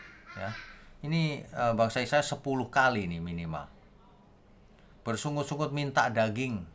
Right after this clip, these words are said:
meremehkan roti mana yang diberikan Tuhan. Terakhir,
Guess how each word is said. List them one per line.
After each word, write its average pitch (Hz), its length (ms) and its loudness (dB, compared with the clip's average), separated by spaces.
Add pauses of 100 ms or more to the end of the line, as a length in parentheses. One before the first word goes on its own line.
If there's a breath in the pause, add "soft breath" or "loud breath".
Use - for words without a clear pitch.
meremehkan 107 640 2
roti 104 320 -2
mana 104 320 0
yang 90 80 -6
diberikan 85 400 -6
Tuhan. 80 320 -10 (2250)
Terakhir, 120 560 6